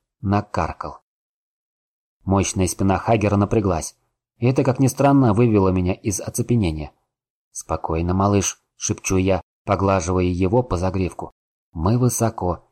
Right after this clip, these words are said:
им нас не достать". До того спокойно сидевшие у костра бородачи вскочили со своих мест.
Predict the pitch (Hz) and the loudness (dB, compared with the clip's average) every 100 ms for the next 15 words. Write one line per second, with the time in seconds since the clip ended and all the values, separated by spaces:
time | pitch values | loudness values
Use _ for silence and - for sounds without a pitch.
0 | - 120 143 104 90 - 95 107 - - | -2 4 4 4 2 -2 -2 0 -2 -4
1 | 80 - _ _ _ _ _ _ _ _ | -6 -8 _ _ _ _ _ _ _ _
2 | _ _ _ _ - 98 - 101 98 110 | _ _ _ _ -4 -2 2 2 2 0
3 | 101 101 90 107 98 95 - 90 95 - | 0 0 0 -2 -2 0 -2 -2 -4 -4
4 | 92 87 95 95 95 110 - 87 - 123 | -4 -2 -2 -2 -2 -4 -4 -6 -2 2
5 | 120 113 92 87 87 - 76 - | 2 0 -6 -6 -6 -8 -14 -16